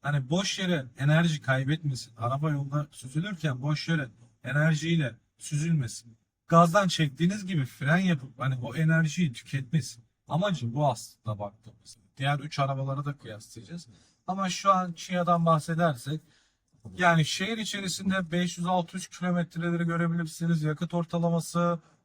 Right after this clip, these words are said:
işte yedi yüz, sekiz yüz liralara tekabül ediyor. Buradaki sizin tercihiniz olmalı. Yani elektrikli araba aldığım zaman ne istiyorum? Yol mu, mesafe mi?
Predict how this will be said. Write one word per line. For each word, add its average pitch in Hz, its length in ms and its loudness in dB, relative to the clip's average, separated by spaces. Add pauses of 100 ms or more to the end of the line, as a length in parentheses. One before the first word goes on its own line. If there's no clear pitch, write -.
(140)
işte 160 560 0
yedi 151 220 -2
yüz, 170 140 0
sekiz 151 280 -4
yüz 165 180 0
liralara 165 500 2 (300)
tekabül 160 580 4
ediyor. 151 300 -4 (400)
Buradaki 208 540 -4 (420)
sizin 185 460 -4 (160)
tercihiniz 175 640 4
olmalı. 117 340 -6 (440)
Yani 135 240 -2
elektrikli 156 680 -6
araba 180 360 6
aldığım 170 380 2
zaman 175 380 2 (420)
ne 175 140 6
istiyorum? - 580 -6 (440)
Yol 165 200 6
mu, 175 280 4
mesafe 160 600 2
mi? 160 320 2